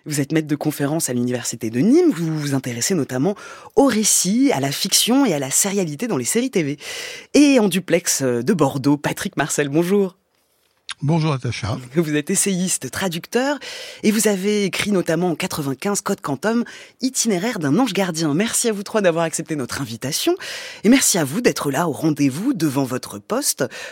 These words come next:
Speaker 1: en direct ou à toute heure en podcast sur l'appli Radio France.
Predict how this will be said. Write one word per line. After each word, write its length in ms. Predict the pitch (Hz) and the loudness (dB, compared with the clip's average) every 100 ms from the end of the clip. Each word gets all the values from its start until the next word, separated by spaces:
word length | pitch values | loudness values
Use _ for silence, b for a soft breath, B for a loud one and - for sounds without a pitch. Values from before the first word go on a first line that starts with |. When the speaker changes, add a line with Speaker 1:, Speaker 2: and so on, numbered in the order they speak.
| B | B
Speaker 1:
en 140 | 135 | -10
direct 500 | 120 175 254 294 - - | -4 -2 -2 -4 -8 0
ou 120 | 254 | 2
à 60 | 226 | 2
toute 280 | - 196 185 | 0 -6 -2
heure 260 | 185 165 - | -2 -2 0
en 100 | 202 | -2
podcast 480 | - 156 151 160 - | 0 -4 -2 -4 -4
sur 160 | 135 | -2
l'appli 220 | 123 - | -2 -2
Radio 220 | 120 120 160 | -6 -4 -6
France. 360 | - 269 - | -4 -4 -4